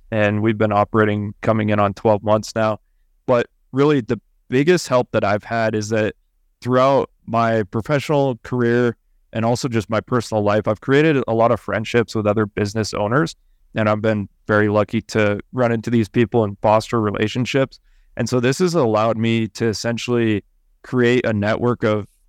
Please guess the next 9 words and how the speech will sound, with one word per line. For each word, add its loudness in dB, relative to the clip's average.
five 0
trusted -2
guys 0
that -6
all 0
had -2
different 0
types -2
of -2